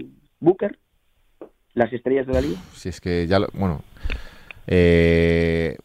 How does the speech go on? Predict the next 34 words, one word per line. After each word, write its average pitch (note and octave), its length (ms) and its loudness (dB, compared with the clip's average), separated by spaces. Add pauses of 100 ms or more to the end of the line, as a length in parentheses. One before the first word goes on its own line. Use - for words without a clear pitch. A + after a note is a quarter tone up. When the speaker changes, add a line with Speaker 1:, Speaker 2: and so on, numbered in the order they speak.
Speaker 2:
a F#2 80 -2
ver, G#2 80 2
es - 80 -6
que G2+ 60 -6
en F#2 60 -6
diez A2+ 160 -6
años C3+ 180 -2
Speaker 1:
Es C#3+ 100 -2
la E3+ 60 6
Speaker 2:
puede, B2+ 100 0
Speaker 1:
nueva F#3 160 2
Speaker 2:
puede C#3 160 4
venir, C#3+ 180 0
Speaker 1:
jornada, C#3 60 -6
Speaker 2:
puede C#3 180 4
venir D#3+ 200 -2
Speaker 1:
es B2+ 60 -4
la C#3 60 2
Speaker 2:
tanta D3 200 0
Speaker 1:
nueva E3+ 120 0
Speaker 2:
gente D#3 240 -4
en D#3 80 -2
diez C3 180 0
años, C#3 360 -2
Speaker 1:
es, C3 60 -12
Speaker 2:
Miki. C3 360 -8
Speaker 1:
es - 160 -12
la D#3 80 0
nueva F3 200 2
jornada E3 360 2
de D#3+ 100 -2
preestrellas D3 760 -2
de, C#3+ 580 0 (260)
de B2 100 -4